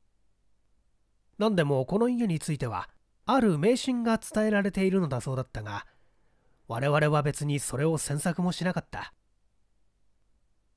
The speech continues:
二人はこの家を借りて、ちょうどその頃の陰気な二人の心持ちに適するように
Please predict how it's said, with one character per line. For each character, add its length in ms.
二 220
人 140
は 160
こ 140
の 100
家 240
を 100
借 200
り 20
て、 240
ち 80
ょ 160
う 40
ど 120
そ 160
の 120
頃 200
の 260
陰 220
気 180
な 200
二 180
人 140
の 100
心 320
持 120
ち 120
に 100
適 220
す 100
る 140
よ 120
う 40
に 220